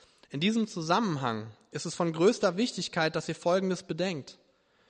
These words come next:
Keine einzige prophetische Aussage der Schrift ist das Ergebnis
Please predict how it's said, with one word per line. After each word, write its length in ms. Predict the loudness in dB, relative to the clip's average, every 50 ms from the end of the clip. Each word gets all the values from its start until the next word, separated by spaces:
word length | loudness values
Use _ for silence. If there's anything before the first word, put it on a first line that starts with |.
| _ _ _ _ _ _ -4
Keine 240 | -2 0 2 2
einzige 420 | 4 4 4 2 2 0 -2 -2 -2
prophetische 640 | -2 -2 -6 -2 0 0 0 0 0 -2 -2 0 2
Aussage 400 | 2 2 2 0 -2 -2 0 0
der 120 | -2 -2
Schrift 340 | -2 -2 -2 -2 -2 -4 -8
ist 140 | -10 -8 -6
das 120 | -6 -4
Ergebnis 580 | -4 -2 0 0 0 0 0 -2 -2 -4 -6